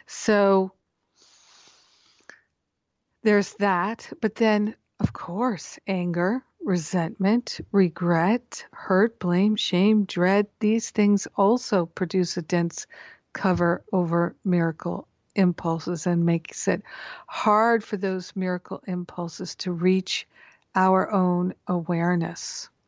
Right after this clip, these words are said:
Uh, he goes on to say here, "The confusion of miracle impulses with physical impulses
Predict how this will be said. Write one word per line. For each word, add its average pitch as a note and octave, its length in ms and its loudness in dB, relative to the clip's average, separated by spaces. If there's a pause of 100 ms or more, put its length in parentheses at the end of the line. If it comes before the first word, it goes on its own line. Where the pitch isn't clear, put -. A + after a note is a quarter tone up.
(880)
Uh, F#3 340 2 (360)
he G3+ 140 0
goes A#3 420 4
on A3+ 220 4
to G3+ 180 -10
say C4+ 380 0
here, F3+ 460 -4 (720)
"The G3 120 4
confusion F#3+ 1120 0 (340)
of F#3 220 0
miracle A#3 640 2
impulses F3+ 760 -4
with G3 160 0
physical D4 640 2
impulses F3 800 -8